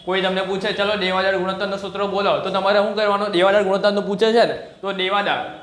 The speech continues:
એની બેન પ્લસ લેણી હુંડી છેદમાં ઉધાર વેચાણ ગુણ્યા વર્ષના કામગીરીના દિવસો ઓબ્લિક માસ. અને એનો જવાબ કેમાં આવે? દિવસો અથવા માસમાં આવે. જો પતી ગયું ને?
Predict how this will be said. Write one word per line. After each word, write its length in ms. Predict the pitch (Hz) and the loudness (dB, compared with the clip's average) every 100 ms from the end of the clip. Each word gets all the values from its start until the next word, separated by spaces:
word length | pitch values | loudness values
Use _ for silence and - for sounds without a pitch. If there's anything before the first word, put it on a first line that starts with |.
| - - | -20 -10
એની 180 | 160 214 | -4 -2
બેન 260 | 214 226 190 147 | 0 2 0 -2
પ્લસ 260 | 196 208 165 - - | 0 2 2 -4 -10
લેણી 340 | 156 170 180 202 | -4 -2 -2 -2
હુંડી 360 | 185 135 113 | -6 -8 -10
છેદમાં 520 | - - 214 220 185 135 - - - 175 | -8 2 2 4 0 -4 -8 -18 -8 -2
ઉધાર 340 | 185 190 214 | 4 4 4
વેચાણ 280 | 190 160 147 | 0 -4 -8
ગુણ્યા 440 | 139 190 220 175 131 | -6 -4 -2 -2 -2
વર્ષના 400 | 147 160 175 190 | -4 -4 -4 -6
કામગીરીના 760 | 185 170 170 180 180 180 185 175 | -6 -4 -4 -2 -2 0 -2 -4
દિવસો 460 | 151 165 196 196 | -2 -2 -2 -2
ઓબ્લિક 680 | 208 175 147 151 165 156 143 | -4 0 0 0 -2 -6 -6
માસ. 280 | 139 143 123 - - - - | -2 0 -2 -6 -18 -16 -8
અને 160 | 160 | -6
એનો 320 | 165 165 190 214 | -6 -4 0 2
જવાબ 260 | 196 190 | 2 0
કેમાં 280 | 190 196 185 | -2 -4 -2
આવે? 200 | 175 170 | -2 -2
દિવસો 420 | 175 170 185 190 | -4 -2 -2 0
અથવા 260 | 165 151 170 | -2 0 -2
માસમાં 420 | 151 139 143 139 | 0 -4 -4 -6
આવે. 180 | 120 123 | -4 -4
જો 140 | 139 | -4
પતી 260 | 131 175 208 | -2 -2 -4
ગયું 160 | 160 | -6
ને? 60 | 123 | -10